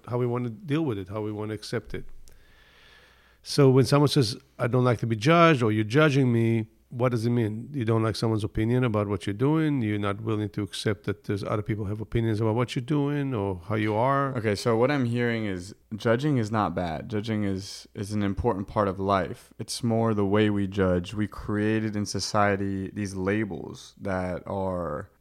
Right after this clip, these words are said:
Speaker 2: kinda dangerous. They're almost toxic a little bit. And that's where it gets a little, you know, dangerous. Like you said, there's, like, shades of gray. So there's no, like, binary ones and zeros, yes and nos, black and whites, good and bads. It's more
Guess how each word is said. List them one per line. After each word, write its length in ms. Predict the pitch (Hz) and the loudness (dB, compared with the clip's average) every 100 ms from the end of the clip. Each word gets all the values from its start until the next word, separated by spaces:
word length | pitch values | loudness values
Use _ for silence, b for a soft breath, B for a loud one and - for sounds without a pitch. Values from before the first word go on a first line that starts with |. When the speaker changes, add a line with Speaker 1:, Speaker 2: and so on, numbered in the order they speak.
| - | -4
Speaker 2:
kinda 160 | 117 107 104 | -2 0 0
dangerous. 380 | 113 123 104 87 | 0 0 0 -4
They're 120 | - 110 | -4 -4
almost 180 | 107 - - | -4 -6 -2
toxic 300 | 113 104 104 | -2 -2 -4
a 60 | 98 | -2
little 120 | 95 87 87 | -2 -2 -4
bit. 100 | 82 - b b b b | -6 -10 b b b b
And 60 | 104 110 | 0 2
that's 200 | 110 - | 0 0
where 140 | 113 98 | 2 2
it 60 | 95 | 2
gets 140 | 101 - | -2 -2
a 40 | |
little, 160 | 98 92 92 - | -2 -2 -4 -8
you 60 | 101 | -4
know, 60 | 90 | -2
dangerous. 380 | 92 95 92 90 | 0 0 -2 -2
Like 100 | 98 | -2
you 120 | 107 | -2
said, 220 | 117 - 107 | -2 0 2
there's, 180 | 101 95 98 | 2 0 -4
like, 80 | - - | -6 -2
shades 260 | 107 98 92 | -2 -2 -6
of 100 | - | -4
gray. 360 | 98 95 78 71 98 _ - | 2 2 2 -6 -12 _ -6
So 120 | 104 | -2
there's 220 | 110 107 | 0 0
no, 160 | 120 113 107 | 2 2 2
like, 160 | 87 - - b b - | 0 -4 -14 b b -2
binary 540 | 104 101 104 101 98 95 101 | 0 2 0 0 -2 -2 -2
ones 200 | 101 98 | -2 -4
and 100 | 95 | -4
zeros, 520 | 98 98 95 92 92 104 107 | -2 -2 -2 -4 -6 -8 -2
yes 220 | 101 - | -2 0
and 100 | 104 | -2
nos, 440 | 101 98 95 95 95 - | 0 2 0 -2 -4 -2
black 180 | 101 95 101 | -2 -2 -4
and 100 | 98 | -2
whites, 640 | 95 95 92 95 - - - - | 0 0 -2 -6 -12 -16 -14 -2
good 180 | 117 | -2
and 140 | 101 95 | 0 0
bads. 460 | 95 87 80 - - b b b | 0 -2 -6 -12 -18 b b b
It's 140 | - - 127 | -14 -2 2
more 140 | 131 | 4